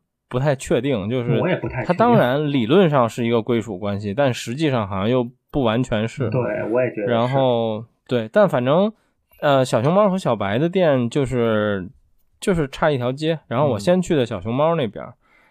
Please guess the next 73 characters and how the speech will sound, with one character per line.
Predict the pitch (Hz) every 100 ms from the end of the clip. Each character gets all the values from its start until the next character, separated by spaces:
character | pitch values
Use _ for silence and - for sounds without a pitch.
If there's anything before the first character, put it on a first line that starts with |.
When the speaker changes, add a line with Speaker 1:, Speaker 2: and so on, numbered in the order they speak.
| _
Speaker 1:
然 | - 110 117
后 | 135
他 | 180 185
好 |
像 | 117
在 | 139
上 | 160 202 143
海 | 104
一 |
个 | 120
叫 | 156 135
什 |
么 | 123
大 | 156 135
学 | - 147
城 | - 101
的 | 147
一 |
个 | 110
地 | 98 98
方。 | 90 71
Speaker 3:
对， | 123
五 | 135
角 | 175
场。 | - 92 _ _
Speaker 1:
对， | - 123
叫 | 120
大 | 143 151
学 | 117 131
路 | 170 147
还 | 101
是 | 95
什 | 98
么， | 90 101 120
Speaker 3:
嗯。 | -
Speaker 1:
反 | 117
正 | 123 175 180 _ _
我， | - 117 101
因 | 151
为 | 220
我 | 147
不 | 95
认 | 143 190
识 | 113
那 | 101
地 | 92
儿， | 90
反 | 85 107
正 |
我 | 160
打 | 165 98
车 | - 139
去 | -
的， | 107 95
巨 | 151
逼 | 101 92
远， | 87 -
我 | 98 104
不 |
知 | 151
道 | 147
那 | 143
地 | 151
儿 |
算 | 127 151
不 | 110
算 | 110 92
偏。 | - 92 92 _ _ 127
Speaker 3:
杨 | 113 151
浦 | - 101 -
还 | 127
行 | 165 - 104 107
吧， | 185 92